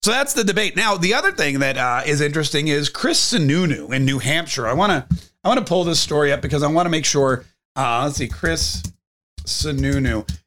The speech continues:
This guy is, this guy is in-, an interesting individual.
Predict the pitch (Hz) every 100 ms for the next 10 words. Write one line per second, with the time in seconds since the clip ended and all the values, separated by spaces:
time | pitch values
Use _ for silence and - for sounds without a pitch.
0 | _ - 302 175 - 160 156 165 170 143
1 | 156 156 151 147 131 - - _ _ _
2 | _ _ _ - 127 165 254 269 262 202
3 | 170 180 151 160 156 156 143 135 - _
4 | - - 220 240 196 240 254 220 185 180
5 | 151 147 123 110